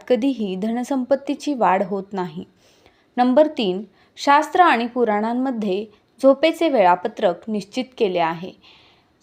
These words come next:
सूर्योदयाच्या आधी उठणे आणि रात-, रात्रीच्या वेळी झोपणे खूप चांगले सांगितले आहे, पण काही लोक आळसामुळे सूर्योदय आणि सूर्यास्ताच्या वेळी झोपतच राहतात, जे खूप अपशकुनी मानले गेले आहे.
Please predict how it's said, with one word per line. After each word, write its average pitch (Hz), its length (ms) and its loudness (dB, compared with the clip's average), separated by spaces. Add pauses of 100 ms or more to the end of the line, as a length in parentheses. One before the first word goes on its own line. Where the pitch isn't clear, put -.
सूर्योदयाच्या 311 720 4
आधी 226 420 -2
उठणे 202 560 -2 (100)
आणि 240 220 0
रात-, 240 520 0
रात्रीच्या 285 520 4
वेळी 226 280 2
झोपणे 226 480 0 (380)
खूप 320 300 -2
चांगले 220 340 2
सांगितले 220 460 -2
आहे, 196 240 0 (480)
पण 294 140 0
काही 269 400 2
लोक 202 280 0
आळसामुळे 226 800 0
सूर्योदय 254 520 2
आणि 208 260 2
सूर्यास्ताच्या 254 720 0
वेळी 202 360 0
झोपतच 220 600 -2
राहतात, 202 360 -6 (500)
जे 277 180 2
खूप - 300 0 (120)
अपशकुनी 294 600 0
मानले 185 380 0
गेले 180 260 -2
आहे. 185 340 -8